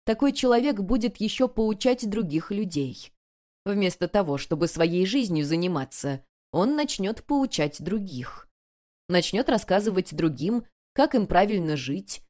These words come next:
что им правильно делать. Это тоже история, связанная с учениками,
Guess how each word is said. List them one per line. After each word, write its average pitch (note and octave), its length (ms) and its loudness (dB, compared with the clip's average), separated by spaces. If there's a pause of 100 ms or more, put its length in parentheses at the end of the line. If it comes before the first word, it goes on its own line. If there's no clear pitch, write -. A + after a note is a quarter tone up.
(220)
что - 220 0
им G#3 160 4
правильно D#3+ 480 4
делать. D#3 600 -2 (500)
Это B3+ 180 4
тоже F#3 340 4
история, F3 440 4
связанная F3+ 640 2
с - 80 -6
учениками, F3+ 800 0